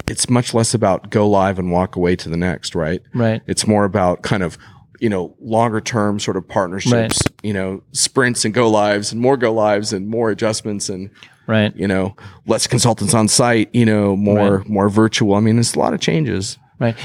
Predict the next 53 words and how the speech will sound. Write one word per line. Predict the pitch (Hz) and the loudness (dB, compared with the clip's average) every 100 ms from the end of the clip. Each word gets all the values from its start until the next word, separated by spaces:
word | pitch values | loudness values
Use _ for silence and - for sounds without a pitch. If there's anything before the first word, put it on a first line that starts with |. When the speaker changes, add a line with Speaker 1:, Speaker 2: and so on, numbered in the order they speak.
| - | -10
Speaker 2:
And | - | 0
I | 147 | 2
mean, | 147 | 4
I | |
think | 113 | 4
Speaker 1:
So | 95 | 4
Speaker 2:
what's | 95 120 | 2 0
also | 143 170 | -4 -4
interesting | 143 - 135 | -10 -8 -6
is | 120 | -6
they're | 120 | -8
starting | - 143 147 135 | -4 -2 -2 -4
to | |
see, | - 135 127 123 - - - _ _ - | -2 0 0 -4 -16 -20 -20 _ _ -8
um, | 120 120 120 120 - _ | 0 2 2 -2 -8 _
an | 147 | -2
emphasis, | 139 131 156 147 156 | -2 0 2 2 2
especially | 147 - 175 160 | -2 0 0 0
in | |
terms | 135 139 123 | 0 0 0
of | 120 | 0
Leonardo, | 123 117 127 123 | 0 2 0 0
in | 123 | -4
terms | 117 120 | -2 0
of | 110 | 0
new | 110 120 135 | 2 2 2
apps. | 95 - - - _ - _ _ _ - _ | -2 -6 -10 -10 _ -20 _ _ _ -20 _
Speaker 1:
Right. | 87 82 - | 0 0 -4
Speaker 2:
I | 127 | -2
mean, | 123 | 0
I | 123 | 0
think | 120 147 | 0 0
that's | 143 139 | 0 0
something | 143 135 135 | -2 -2 -2
which | 127 131 143 | -2 -2 0
in | 131 | -2
the | 120 | -2
past | 135 156 - - | 0 0 0 0
you | 123 | 2
had, | 123 123 120 113 - - - | 2 2 0 -4 -18 -20 -10
um, | 120 117 110 | 0 2 2
an | 117 | 2
application, | 123 117 131 123 127 123 117 | 0 -2 0 2 0 -2 -2
field | 127 107 | -6 -4
service, | - 117 | -4 -4
something | - 131 123 | -2 0 2
else, | 120 113 | 2 0
and | 127 117 | 0 2
then | 123 120 127 | 4 2 0
it | 202 131 | -4 -6
would | 123 127 117 113 | -2 -2 -2 -4
be | 120 117 113 _ - _ _ _ | -2 -2 -2 _ -20 _ _ _
extended. | - - - 135 113 98 | -6 -4 2 2 2 -4